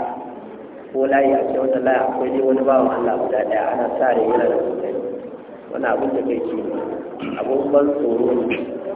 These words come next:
abin ban wato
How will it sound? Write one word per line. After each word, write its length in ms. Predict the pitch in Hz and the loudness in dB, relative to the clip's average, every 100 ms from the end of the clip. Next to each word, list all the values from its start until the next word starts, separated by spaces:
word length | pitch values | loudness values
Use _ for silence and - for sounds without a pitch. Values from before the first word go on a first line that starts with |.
| - | -8
abin 360 | - 110 139 147 143 143 143 143 143 143 139 - - - | -4 0 2 2 2 2 0 0 -2 -2 -4 -8 -12 -10
ban 220 | 143 147 151 147 147 143 - - - - - | 0 4 4 2 0 -2 -6 -8 -10 -8 -4
wato 400 | 127 120 - | 0 2 2